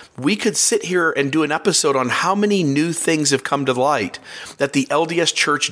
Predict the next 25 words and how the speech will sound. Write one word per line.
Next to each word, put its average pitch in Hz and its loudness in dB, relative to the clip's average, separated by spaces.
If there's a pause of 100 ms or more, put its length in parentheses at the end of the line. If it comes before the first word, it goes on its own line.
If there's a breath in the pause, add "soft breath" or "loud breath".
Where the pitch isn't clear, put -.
(100)
didn't 156 0
want 127 0
its 127 -2
membership 123 0 (300 loud breath)
to 139 2
fully 139 0
understand. 120 2
It - -2
didn't 143 0
want 131 2
its 123 0
membership 117 0 (240 loud breath)
to - -2
fully 127 2
grapple 131 2
with. - -6 (440 loud breath)
And 139 0
this 180 0 (340 loud breath)
is 127 2
just - 0
the 139 2
next 143 -2
one 180 0
in 156 2
line. 143 0